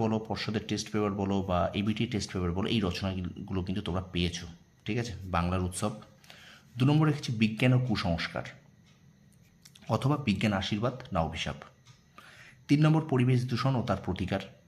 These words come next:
চার হলো বাংলার ঋতু বৈচিত্র্য। পাঁচে রেখেছি চরিত্র গঠনে খেলাধুলার ভূমিকা, বা এটা চরিত্র গঠনে খেলাধুলার ভূমিকার বদলে কিন্তু এটা আরেকটাভাবে আসতে পারে, ছাত্র জীবনে খেলাধুলার ভূমিকা, ঠিক আছে? তো এই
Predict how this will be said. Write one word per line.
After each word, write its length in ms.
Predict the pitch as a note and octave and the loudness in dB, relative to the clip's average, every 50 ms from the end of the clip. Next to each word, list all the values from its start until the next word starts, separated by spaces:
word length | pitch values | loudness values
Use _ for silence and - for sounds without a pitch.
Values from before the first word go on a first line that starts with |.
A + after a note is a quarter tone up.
| _ _ - - - - - - _ _ _ - | _ _ -20 -20 -20 -20 -20 -20 _ _ _ 0
চার 200 | - B2+ A#2+ A#2+ B2 B2+ | 4 6 6 6 4 2
হলো 140 | B2+ A#2 A#2+ A#2 G#2 - | 2 2 2 2 2 2
বাংলার 320 | E2+ F2 F2+ F2+ F2+ F2 E2 F2+ F2+ | 2 2 2 2 2 2 0 -2 -2
ঋতু 120 | F2 A#2+ A#2+ A#2+ | 0 2 2 4
বৈচিত্র্য। 440 | A#2+ A#2 A2+ - A2 - - - B2+ - - - - _ _ _ _ - - - - - - - - - | 4 2 2 0 -4 -6 -6 -10 -10 -10 -12 -16 -20 _ _ _ _ -20 -20 -20 -20 -20 -20 -8 -2 2
পাঁচে 220 | B2+ A#2 B2 - C#3 C3+ | 2 2 2 2 0 0
রেখেছি 240 | C3 C3 B2+ B2+ C3+ B2+ - | 0 0 0 -2 -2 -2 0
চরিত্র 300 | A2 G2+ G2 F#2+ - - A2+ F#2 - | 0 0 0 0 -2 -2 -2 -2 -2
গঠনে 220 | F2 E2+ - G#2 A2 - - | -2 -2 -2 -4 -4 -4 -4
খেলাধুলার 440 | - E2+ D#2+ D#2 F2+ G2+ A#2+ B2 A#2+ - | -2 -2 -2 0 0 -2 -2 -2 -2 -2
ভূমিকা, 320 | F2 D2+ C2+ - - C#2+ - - - _ _ _ _ _ _ - - - - - - - - _ _ - - _ - | -4 -4 -4 -4 -8 -12 -12 -14 -20 _ _ _ _ _ _ -20 -20 -20 -20 -20 -20 -20 -20 _ _ -20 -18 _ 0
বা 180 | G2 F#2+ F#2 F2+ E2+ - G#2 | 4 6 6 6 4 2 0
এটা 160 | - B2+ B2+ C3 B2+ B2+ - | 2 2 2 2 0 -2 0
চরিত্র 280 | - B2+ B2 B2 B2+ - B2+ | 2 2 2 2 0 -2 0
গঠনে 200 | B2+ B2+ C3+ B2+ B2+ - | 0 0 0 0 -2 -2
খেলাধুলার 360 | A#2 A2+ G#2+ G#2+ A2 G#2+ G#2 | 0 0 0 0 0 -2 0
ভূমিকার 320 | A2 A2 G#2+ G#2+ A2+ G#2+ G2+ A2 G#2 | 0 0 0 2 0 0 0 0 -2
বদলে 240 | G2+ F#2 G2 G2+ A#2 - | -2 0 0 -2 -2 0
কিন্তু 160 | G#2+ G2 - F#2 | -2 -2 -2 -2
এটা 100 | F2+ - A2+ - - - - | -2 -2 -4 -4 -6 -6 -4
আরেকটাভাবে 460 | G#2 A#2 B2+ - - D#3 C3+ G#2+ G2+ E2 D#2 | -2 -2 -2 -2 -2 0 0 2 4 2 2
আসতে 140 | - - - | 0 -2 -6
পারে, 120 | G#2+ A#2 B2+ - - | -6 -4 -4 -4 -2
ছাত্র 300 | - B2+ B2+ B2+ - E3 D3+ B2+ | -2 -2 -4 -2 -2 0 0 2
জীবনে 220 | A#2+ G#2+ G2+ G#2 G#2 - | 2 2 2 0 0 -2
খেলাধুলার 400 | - - E2 D#2 D#2+ F2+ G#2+ B2 B2+ - | -4 -2 -2 -2 -2 -2 -4 -4 -4 -6
ভূমিকা, 280 | D2+ C#2+ C2+ - - - - - _ _ _ _ _ _ - - - - _ - - _ _ - | -6 -6 -6 -8 -12 -16 -16 -20 _ _ _ _ _ _ -20 -20 -20 -20 _ -20 -20 _ _ -8
ঠিক 120 | - A2 B2+ B2 | -6 -4 -2 -4
আছে? 100 | - - - - - _ _ _ - - | -4 -6 -12 -16 -20 _ _ _ -20 -12
তো 40 | - - C#3+ | -4 2 2
এই 60 | D3+ | 2